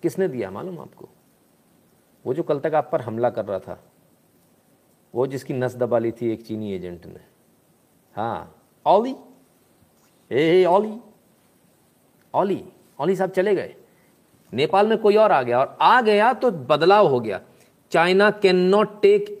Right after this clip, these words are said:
India's place as a special neighbor।" ओ, नेपाली कांग्रेस a month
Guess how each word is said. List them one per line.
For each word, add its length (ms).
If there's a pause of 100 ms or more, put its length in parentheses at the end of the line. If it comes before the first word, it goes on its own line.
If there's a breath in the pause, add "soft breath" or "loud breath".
India's 540
place 440 (180)
as 220
a 180
special 380
neighbor।" 520 (560)
ओ, 320 (720)
नेपाली 760
कांग्रेस 960
a 60
month 320